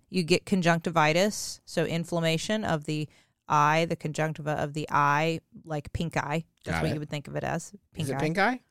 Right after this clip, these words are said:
Speaker 1: Uh, it is. I mean, it is
Speaker 2: I
Speaker 1: a
Speaker 2: don't actually know pink
Speaker 1: form
Speaker 2: eye is
Speaker 1: of
Speaker 2: like a th-
Speaker 1: pink eye.
Speaker 2: Okay.
Speaker 1: Yes.
Speaker 2: Well,
Speaker 1: Yeah.
Speaker 2: yeah.
Speaker 1: So, uh, you can get bronchitis. You can get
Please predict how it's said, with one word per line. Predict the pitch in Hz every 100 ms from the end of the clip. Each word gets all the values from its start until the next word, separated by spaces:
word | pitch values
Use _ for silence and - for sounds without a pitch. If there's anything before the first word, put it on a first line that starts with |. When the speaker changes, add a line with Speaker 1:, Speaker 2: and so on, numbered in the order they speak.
| _ _ _ _ _ _
Speaker 1:
Uh, | 214 220
it | - 254
is. | 330 - -
I |
mean, | 277 294
it | 285
is | 339 330
Speaker 2:
I |
Speaker 1:
a |
Speaker 2:
don't | 277 208
actually | 170 156 156
know | 127 254
pink | 226
Speaker 1:
form | - 101
Speaker 2:
eye | 101
is | 95
Speaker 1:
of |
Speaker 2:
like | 98
a | 87
th- | - - _
Speaker 1:
pink | 220 226 170
eye. | 151 147
Speaker 2:
Okay. | 156
Speaker 1:
Yes. | 170 - - 196 - -
Speaker 2:
Well, |
Speaker 1:
Yeah. | 78 76 - _ 87
Speaker 2:
yeah. | - _ _ _ _ _ _ _ _ _ _ _
Speaker 1:
So, | - 180 180
uh, | 180
you | 180
can | 196
get | 196 - 185 _ -
bronchitis. | 170 185 175 254 254 254 247 - 185
You | 170
can | 170
get | 165 151